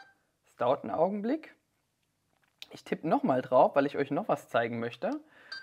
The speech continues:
Wir beginnen also wieder mit einer Aufnahme.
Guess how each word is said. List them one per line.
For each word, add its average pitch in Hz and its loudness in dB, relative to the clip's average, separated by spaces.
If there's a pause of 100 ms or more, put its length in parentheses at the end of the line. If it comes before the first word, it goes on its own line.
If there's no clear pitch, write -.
(120)
Wir 135 2
beginnen 156 4
also 185 0
wieder 208 -2 (140)
mit - -6
einer 127 0
Aufnahme. 147 0